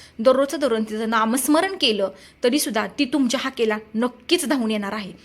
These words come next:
बघा, आता दररोजचं नामस्मरण कसं करायचं? तुम्हाला तुमची कुलदेवी कोणती माहीत आहे का? तुम्ही नवार नऊ मंत्राचा सुद्धा जप करू शकता. तर नवार नऊ मंत्र कोणता? "ओम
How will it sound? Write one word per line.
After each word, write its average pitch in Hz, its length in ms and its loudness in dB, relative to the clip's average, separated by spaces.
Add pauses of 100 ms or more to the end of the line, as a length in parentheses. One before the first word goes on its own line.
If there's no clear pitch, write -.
(320)
बघा, 254 180 2
आता 226 180 2
दररोजचं 285 560 2
नामस्मरण 320 480 0
कसं 320 260 2
करायचं? 262 440 0
तुम्हाला 247 300 -4
तुमची 247 200 -4
कुलदेवी 311 460 0
कोणती 302 400 -2 (260)
माहीत 269 280 0
आहे 262 200 0
का? 214 200 -2 (1900)
तुम्ही 285 180 4
नवार 254 440 4
नऊ 370 120 2
मंत्राचा 269 440 2
सुद्धा 262 220 -2
जप 233 340 0
करू 214 180 -2
शकता. 208 340 -8 (380)
तर 254 60 2
नवार 294 300 4
नऊ 349 120 2
मंत्र 339 280 2
कोणता? 294 400 0 (160)
"ओम 254 320 2